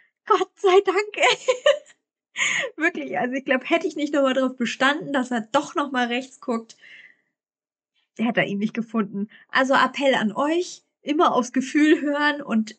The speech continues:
wenn man dann drei, vier, fünf Mal nervt, ist manchmal das Richtige. Ja, er hat dann rechts den gefunden, auch ein Follikel, und hat dann gesagt, ist ja super,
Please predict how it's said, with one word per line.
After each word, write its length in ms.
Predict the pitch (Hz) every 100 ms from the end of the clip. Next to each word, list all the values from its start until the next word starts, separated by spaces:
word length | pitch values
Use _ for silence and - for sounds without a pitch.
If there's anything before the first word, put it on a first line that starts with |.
| -
wenn 320 | 226 247 311
man 180 | 294 269
dann 180 | 254 240
drei, 280 | 226 254
vier, 260 | 294 - 277
fünf 360 | 277 302 294 -
Mal 180 | 233
nervt, 480 | 220 247 277 294 - _ - _ _
ist 200 | 269 262
manchmal 300 | 247 247 247
das 140 | 214 190
Richtige. 500 | 202 - - - - _ _ _ _ _ _ _ _ _ _ -
Ja, 240 | 240 - - - - -
er 100 | 233
hat 100 | 233
dann 120 | 220
rechts 340 | 220 226 -
den 180 | - 190
gefunden, 460 | 190 - 381 311 294
auch 220 | 220 214
ein 120 | 214
Follikel, 520 | - 262 247 330 349
und 100 | 269
hat 80 | 262
dann 100 | 220
gesagt, 300 | 220 220 -
ist 140 | 269 247
ja 100 | 208
super, 500 | 277 302 294 294